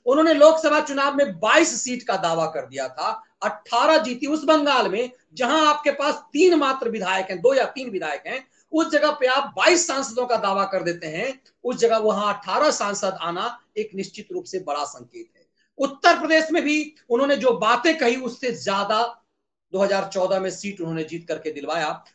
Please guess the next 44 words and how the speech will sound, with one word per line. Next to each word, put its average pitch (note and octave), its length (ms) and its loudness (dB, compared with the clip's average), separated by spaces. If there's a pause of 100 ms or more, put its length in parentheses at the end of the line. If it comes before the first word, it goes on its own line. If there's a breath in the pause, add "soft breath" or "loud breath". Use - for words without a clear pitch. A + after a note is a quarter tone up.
(140)
और F#3+ 240 -2
इसीलिए A3+ 520 0
पूरा D#4+ 640 4
क्रेडिट D#4 580 -2
प्रधानमंत्री G#3+ 500 -6
मोदी G3 240 -4
ने F#3+ 60 -4
अमित E3 200 -4
शाह C#3+ 220 -8
को B2 140 -14
दे A2 100 -14
दिया G2+ 180 -18
था - 240 -20 (380 soft breath)
कि C#4+ 140 0
अमित C4+ 360 0
भाई A3 320 2
ने C4+ 80 0
उत्तर A#3 260 0
प्रदेश, G3+ 200 -2
और G#3 100 2
उत्तर D#4 340 4
प्रदेश C4 340 0
में A#3 120 -2
जो A3 100 0
सीटें B3+ 380 -6
आई G3 320 -4 (200)
उसने A#3 320 0
भाजपा F3+ 480 -2
की F#3+ 320 -14 (200)
सत्ता G3 380 -4
को F3 160 -8
सुनिश्चित E3+ 640 -8
कर A2+ 60 -18
दिया। - 240 -20 (400 soft breath)
तो A3+ 60 -2
आज D4+ 300 4
अमित C#4+ 320 -2
शाह C#4+ 160 0
के C#4+ 140 0
प्रेस C#4 280 0
कॉन्फ्रेंस A#3+ 480 -6
में A#3+ 100 0
दो A#3 260 6
चीजें G3+ 320 -6